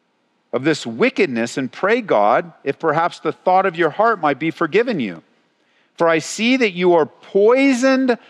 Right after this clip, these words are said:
by bitterness and bound by iniquity." So outwardly, he looked like a believer, but inwardly,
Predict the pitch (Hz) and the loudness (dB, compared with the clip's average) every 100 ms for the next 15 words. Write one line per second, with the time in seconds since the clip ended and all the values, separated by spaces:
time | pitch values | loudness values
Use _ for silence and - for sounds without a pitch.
0 | _ _ 180 185 156 226 214 117 82 - | _ _ 0 0 0 2 2 0 -8 -12
1 | - - _ 120 127 117 90 165 208 196 | -20 -20 _ -6 -6 -6 -4 -2 0 2
2 | 135 120 120 127 135 131 _ _ _ 120 | 2 0 0 -4 -4 -8 _ _ _ -2
3 | 147 139 139 139 139 139 _ _ _ _ | 2 2 2 0 -2 -4 _ _ _ _
4 | 135 143 151 165 139 110 87 80 _ _ | -4 -2 -4 -4 -6 -6 -8 -14 _ _
5 | _ _ _ _ _ - 190 - 202 247 | _ _ _ _ _ -2 -2 0 -2 0
6 | 311 294 262 190 175 170 147 180 160 175 | 2 2 0 2 2 2 0 -2 0 0
7 | - 151 139 131 107 113 117 117 117 113 | 0 0 0 -2 -4 -4 0 0 0 0
8 | 117 123 165 165 147 110 113 110 110 | 0 0 0 -2 -2 0 0 0 -2